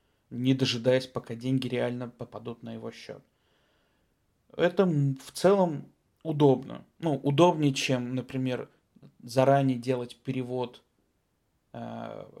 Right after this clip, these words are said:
денег продавцу еще, ну, до того, как ты получил что-то от него. Или пользоваться какими-то там сторонними сервисами, которые будут резервировать сумму. То есть, в целом, система неплохая.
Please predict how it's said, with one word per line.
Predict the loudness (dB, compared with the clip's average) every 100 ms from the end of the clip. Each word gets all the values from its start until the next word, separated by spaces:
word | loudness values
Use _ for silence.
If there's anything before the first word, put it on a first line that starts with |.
| -14
денег | -4 -2 -2 -6
продавцу | -6 -6 -6 -4 -2 -4
еще, | -6 -10 -12
ну, | -6 0
до | 4 4
того, | 4 0
как | 0 -6
ты | -16
получил | -12 -10 -10 -12
что-то | -12 -12 -14 -12
от | -16 -18
него. | -20 -20 _ _ _ _ _
Или | -8 -8
пользоваться | -2 0 0 -2 -10
какими-то | -16 -14
там | -16
сторонними | -8 -4 -4 -4 -6
сервисами, | -10 -8 -8 -8 -12
которые | -14 -12 -10
будут | -12 -12
резервировать | -12 -10 -10 -10 -12
сумму. | -14 -16 -12
То | -10
есть, | -10 _ _ _ _
в |
целом, | 0 2 2
система | 0 0 0
неплохая. | 2 0 0 2 0 -4